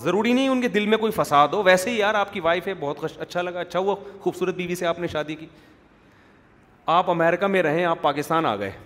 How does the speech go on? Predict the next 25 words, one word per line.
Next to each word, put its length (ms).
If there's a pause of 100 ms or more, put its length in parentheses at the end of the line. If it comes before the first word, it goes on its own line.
(1000)
یہی 300
آپ 220
نے 100
یہاں 260
کام 280
کیا 260 (1600)
<laughs> 160 (1400)
اور 200
آپ 200
نے 160
کسی 220
کی 120
بیوی 280
کو 120
کہہ 160
دیا، 260 (1500)
"ان 160
سے 160
مل 200
کے 140
اتنی 220
خوشی 320
نہیں 120
ہوئی 140
جتنی 420